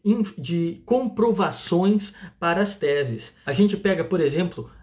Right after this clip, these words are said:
né, a ideia de Copérnico, que disse que o, o, todo o universo ele não era geocêntrico, mas heliocêntrico. Bom,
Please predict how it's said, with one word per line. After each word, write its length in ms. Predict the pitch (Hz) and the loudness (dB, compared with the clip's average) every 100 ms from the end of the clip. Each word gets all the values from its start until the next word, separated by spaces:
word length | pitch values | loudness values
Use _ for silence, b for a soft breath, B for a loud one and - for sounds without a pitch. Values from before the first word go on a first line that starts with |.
| - | -10
né, 140 | 139 147 | -8 -2
a 140 | 143 | -2
ideia 320 | 139 160 170 | 0 2 2
de 100 | 165 | 0
Copérnico, 800 | - 156 - 151 151 143 123 131 | -4 -6 2 4 4 2 -4 -8
que 120 | 123 | -8
disse 320 | 143 175 - 175 | -6 -6 -6 -4
que 280 | 196 196 B B - - | 0 0 B B -16 -2
o, 100 | 190 | 2
o, 1000 | 190 170 165 156 151 143 139 131 127 - - b b b | 2 2 0 -4 -4 -4 -4 -6 -8 -12 -20 b b b
todo 280 | 202 208 196 | 6 6 6
o 60 | 185 | 0
universo 680 | 180 147 147 165 170 - 190 | -2 -2 0 0 -2 -8 -2
ele 240 | 170 175 | 0 0
não 180 | 170 156 | -2 -2
era 280 | 165 165 143 | -2 -2 -2
geocêntrico, 920 | 117 170 160 127 - 175 175 139 143 | 2 2 2 -2 -4 -4 -4 -8 -8
mas 320 | 143 139 - | -6 -6 -4
heliocêntrico. 880 | 180 185 165 - - 175 - - 135 | -2 0 0 -2 -2 -4 -4 -10 -16
Bom, 400 | 135 160 196 | -12 0 0